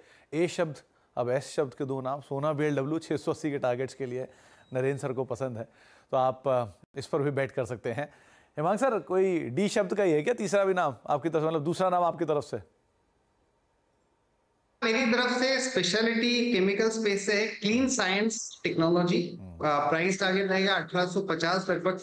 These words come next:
Speaker 2: ट्वेंटी परसेंट की अपसाइड। तो, अ, sector के अंदर एक revival देख रहे हैं। ये company एक नई product series launch कर रही है, एचएएनएस, जिसकी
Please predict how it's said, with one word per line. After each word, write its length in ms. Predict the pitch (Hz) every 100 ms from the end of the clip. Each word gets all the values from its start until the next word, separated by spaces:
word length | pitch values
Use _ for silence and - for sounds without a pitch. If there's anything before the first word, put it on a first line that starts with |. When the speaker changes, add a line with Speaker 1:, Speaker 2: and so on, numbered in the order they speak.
| -
Speaker 2:
ट्वेंटी 280 | 165 170
परसेंट 360 | 196 185 185 185
की 80 | 190
अपसाइड। 600 | 156 - 160 214 247 - _ _ _ _ _ -
तो, 260 | 269 240 226
अ, 200 | - 175
sector 480 | 170 196 190 185 262
के 80 | 269
अंदर 260 | 262 269
एक 140 | 277 269
revival 480 | 180 160 170 208 240
देख 280 | 214 202
रहे 100 | 202
हैं। 180 | 208 269 - -
ये 160 | 165 247
company 640 | 240 226 226 240 262 262
एक 300 | - 233 233
नई 500 | 185 190 247 233 - _ _ -
product 480 | 175 185 233 - _ _ _
series 500 | - 190 185 254 196
launch 260 | 180 196 190
कर 140 | 190
रही 140 | 180
है, 220 | 208 170 160
एचएएनएस, 840 | 165 233 180 190 240 - - - _ -
जिसकी 680 | 170 - 214 214 214 214